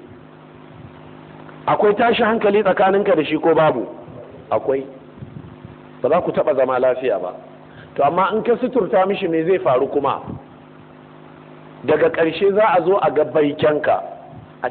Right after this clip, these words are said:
ce, "Dan me baka faɗa ba?" To a nan ne Malam yake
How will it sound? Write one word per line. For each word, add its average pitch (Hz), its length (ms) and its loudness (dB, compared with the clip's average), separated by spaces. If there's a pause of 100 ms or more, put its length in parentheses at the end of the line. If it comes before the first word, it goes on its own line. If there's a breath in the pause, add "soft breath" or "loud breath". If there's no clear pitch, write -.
ce, 170 120 -2 (120)
"Dan 165 280 0
me 147 140 0
baka 117 260 -2
faɗa 107 360 -2
ba?" 98 140 -4 (2000)
To - 160 -10
a 131 40 -2
nan 226 220 2
ne 208 120 2
Malam 196 280 2
yake 160 260 -4